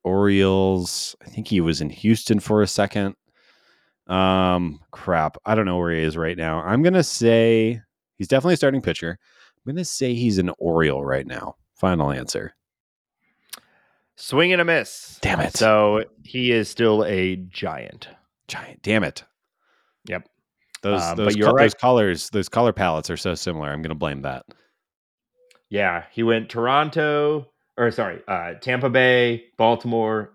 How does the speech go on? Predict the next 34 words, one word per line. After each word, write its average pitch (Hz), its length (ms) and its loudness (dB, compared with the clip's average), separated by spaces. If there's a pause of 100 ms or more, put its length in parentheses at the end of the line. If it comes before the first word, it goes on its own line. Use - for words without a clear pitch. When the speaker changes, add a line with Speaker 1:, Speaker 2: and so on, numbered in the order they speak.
(100)
Speaker 2:
Angels, 104 640 -2 (340)
and 90 220 0
he 92 100 0
is 87 140 -2
with 76 100 -4
the - 60 -10
Giants. - 400 -10
Speaker 1:
Oh, - 120 -16
I 98 80 -10
forgot 78 400 -4
about 73 220 0
the 76 100 -6
Angels. 71 400 -8
Okay. 85 200 0 (500)
Speaker 2:
Yeah. - 140 -8 (500)
All 90 160 -2
right. 90 300 0 (2000)
Next, 113 440 0
we 104 280 -6
have 101 680 2
Speaker 1:
Hold 120 220 2
on 131 120 4
to 123 60 0
that 90 200 -2
card, 104 240 -2
Nate. 78 160 -8
That 87 160 -6
could 85 80 -10
be 82 100 -8
worth 87 220 -8
something. - 360 -14 (560)
Speaker 2:
Oh, 98 220 -8
yeah. 80 280 -10 (520)
Uh, 95 560 2